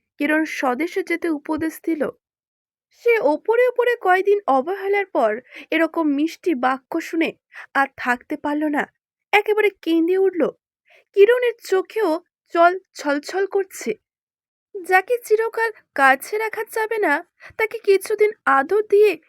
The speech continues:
তার মায়া বসিয়ে দেওয়া ভালো নয়, এই ভেবে কিরণ খুব অনুতাপ করল। সতীশ কাছে উপস্থিত হলো। সে অত বড় ছেলের কান্না দেখে ভারী বিরক্ত হয়ে উঠে বলল,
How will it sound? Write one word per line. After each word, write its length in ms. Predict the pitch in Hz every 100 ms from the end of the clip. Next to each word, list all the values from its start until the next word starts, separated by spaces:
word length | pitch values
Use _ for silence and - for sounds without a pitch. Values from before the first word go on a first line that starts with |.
| _
তার 160 | 403 392
মায়া 460 | 262 269 277 349
বসিয়ে 400 | 392 415 - 415
দেওয়া 300 | 415 392 403 381 _ 254
ভালো 340 | 247 269 302
নয়, 240 | 359 381 - _ _ _ _ _ _ _ _ _ _
এই 240 | 311 349 427
ভেবে 240 | 415 415
কিরণ 400 | 392 349 381 277 - _
খুব 260 | - 381 _
অনুতাপ 520 | 254 277 349 349 330 -
করল। 360 | 320 320 285 - _ _ _ _ _ _ _ _
সতীশ 560 | - 392 403 508 -
কাছে 480 | - 302 285 - 453
উপস্থিত 500 | 427 427 - 415 403
হলো। 220 | 392 - - _ _
সে 200 | - 415 -
অত 260 | 254 254
বড় 280 | 330 381 440
ছেলের 360 | 440 - 427 415
কান্না 440 | - 254 277 359
দেখে 280 | 415 427 440
ভারী 200 | 415 415
বিরক্ত 440 | 285 294 427 -
হয়ে 240 | 427 370 403
উঠে 180 | 392 427
বলল, 400 | 440 392 262